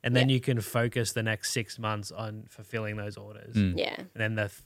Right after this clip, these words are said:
Speaker 1: next six months planning the next one.
Speaker 2: Yeah.
Speaker 1: And then, you know, it's like just working
Speaker 3: Yeah.
Speaker 2: Yeah.
Speaker 1: cycles.
Speaker 3: Because you can also, in that same logic or in that same instance,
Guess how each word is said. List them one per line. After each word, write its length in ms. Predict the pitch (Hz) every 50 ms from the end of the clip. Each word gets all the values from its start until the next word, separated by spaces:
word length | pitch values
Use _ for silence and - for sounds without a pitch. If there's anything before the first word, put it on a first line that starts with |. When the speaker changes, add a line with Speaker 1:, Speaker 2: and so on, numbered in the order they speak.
| - -
Speaker 1:
next 280 | 120 120 127 - - -
six 220 | 120 101 - - 113
months 200 | 107 107 98 -
planning 440 | - - 110 113 117 113 113 107 104
the 80 | 104
next 260 | 107 110 117 - - -
one. 240 | 104 104 101 104 104
Speaker 2:
Yeah. 260 | - - - 117 -
Speaker 1:
And 100 | - 104
then, 200 | 110 104 104 104
you 80 | 107 110
know, 100 | 104 98
it's 240 | 107 139 143 - -
like 200 | 117 117 98 -
just 140 | - 135 139
working 420 | 151 143 - - 127 113 107 107 - _ _ _ _ _ _ _ _ _ _ _ _ -
Speaker 3:
Yeah. 200 | 95 92 - - - - 226 220
Speaker 2:
Yeah. 400 | 220 190 165 - 85 - - 202
Speaker 1:
cycles. 600 | 196 - 95 101 - - 104 98 98 98 - - _ - -
Speaker 3:
Because 340 | 107 - - 104 95 - -
you 80 | 104
can 320 | - - 104 101 95 92 - - _ -
also, 420 | - 107 110 127 120 113 107 104 98
in 160 | 95 98 95
that 160 | 92 82 73
same 280 | - - 98 90 90 87
logic 440 | 87 90 90 85 87 82 73 82 95 _ _ - - -
or 160 | 95 90 82
in 100 | 82 85 82
that 180 | 82 80 -
same 340 | - - 90 85 82 82 82 -
instance, 600 | 90 92 85 - - - 87 80 85 - -